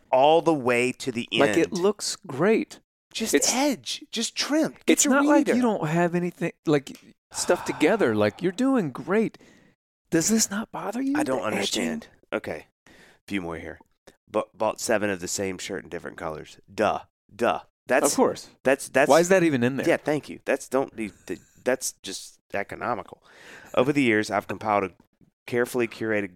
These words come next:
Speaker 1: G-, Google Keep grocery list sorted by aisle so I can make one efficient pass through Publix and not crisscross. We moved across town, and I'll stop, I'll now shop at a new store. <laughs> I've considered spending a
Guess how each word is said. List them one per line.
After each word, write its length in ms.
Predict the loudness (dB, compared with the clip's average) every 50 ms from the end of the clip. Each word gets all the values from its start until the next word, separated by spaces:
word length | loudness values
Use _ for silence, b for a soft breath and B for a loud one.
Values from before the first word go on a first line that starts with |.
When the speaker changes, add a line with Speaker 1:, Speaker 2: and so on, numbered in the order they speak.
| -16
Speaker 1:
G-, 60 | -20 -20 _ _ _ _ _ _ _ _ -2
Google 320 | 0 0 0 0 -2 -4 -4 -6
Keep 340 | -10 -8 -8 -8 -8 -8 -8
grocery 440 | -4 -4 -2 -2 -4 -4 -6 -8 -6
list 280 | -4 -6 -6 -6 -6 -8
sorted 300 | -6 -4 -4 -4 -2 -2
by 140 | -2 -4 -4 -2
aisle 480 | -2 0 2 2 0 0 -4 -8 -10 b b b b b
so 120 | b -4 -2
I 60 | -2
can 180 | -4 -6 -8 -6
make 220 | -6 -8 -8 -6
one 200 | -4 -4 -2 -2
efficient 420 | -4 -4 -4 -4 -4 -6 -8 -10
pass 300 | -8 -4 -4 -4 -4 -6 -8
through 160 | -12 -12 -12
Publix 420 | -10 -10 -10 -8 -6 -8 -8 -10 -12 -14
and 100 | -10 -8
not 200 | -8 -8 -10 -10
crisscross. 580 | -14 -18 -18 -16 -16 -16 -18 -18 -18 -20 -20 _ _ _ _ _ _ -6
We 100 | -4 -2
moved 240 | -2 -2 -2 -4
across 320 | -4 -4 -2 -2 -2 -2 -6
town, 300 | -8 -6 -6 -4 -4 -6
and 100 | -6 -6
I'll 140 | -6 -6 -8
stop, 380 | -10 -10 -10 -10 -10 _ -16 -18 _ -12
I'll 160 | -10 -10 -12 -10
now 220 | -8 -8 -6 -6
shop 320 | -6 -8 -8 -8 -8 -8 -10
at 40 | -14
a 80 | -16 -16
new 120 | -16 -16
store. 380 | -16 -14 -14 -12 -12 -14 -14 _ _ b b b b -6
<laughs> 340 | -6 -2 0 0 0 0 0
I've 180 | -4 -6 -4 -4
considered 540 | -6 -6 -4 -4 -6 -4 -4 -4 -4 -6 -8
spending 500 | -12 -12 _ -10 -6 -4 -2 -2 -2 -2
a 100 | -4